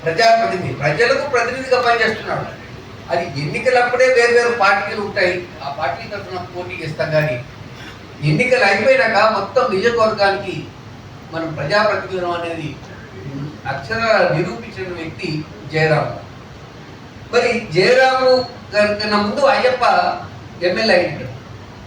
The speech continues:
పదిహేడు సార్లు వనపర్తి నియోజకవర్గంలో ఎమ్మెల్యేలు జరిగితే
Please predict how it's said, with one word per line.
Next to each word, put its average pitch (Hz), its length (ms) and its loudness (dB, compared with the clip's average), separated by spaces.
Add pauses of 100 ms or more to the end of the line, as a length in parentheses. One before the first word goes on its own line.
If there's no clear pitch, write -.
(360)
పదిహేడు 208 520 6
సార్లు 240 640 4 (100)
వనపర్తి 214 540 0
నియోజకవర్గంలో 185 760 0
ఎమ్మెల్యేలు 180 520 2
జరిగితే 190 640 4